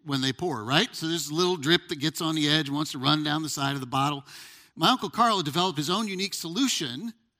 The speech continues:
to keeping the ketchup bottle clean. Yeah, it's worse than you think. He would take the ketchup bottle, he would lick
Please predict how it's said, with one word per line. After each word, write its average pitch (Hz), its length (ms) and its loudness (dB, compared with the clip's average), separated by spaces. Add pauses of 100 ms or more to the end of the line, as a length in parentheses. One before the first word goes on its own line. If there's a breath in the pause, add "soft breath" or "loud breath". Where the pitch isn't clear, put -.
(460)
to - 80 -18
keeping 214 260 0
the 160 60 -2
ketchup 233 360 0
bottle 156 240 2
clean. 226 440 0 (2000)
Yeah, 107 240 -6 (200)
it's - 240 -12
worse 135 240 -6
than 123 140 -8
you 113 100 -10
think. 101 320 -14 (380 loud breath)
He 202 180 2
would 214 400 4 (560)
take 269 200 4
the - 80 -10
ketchup 226 380 2
bottle, 147 280 0
he 175 240 -8
would 175 220 -2 (160)
lick 208 460 0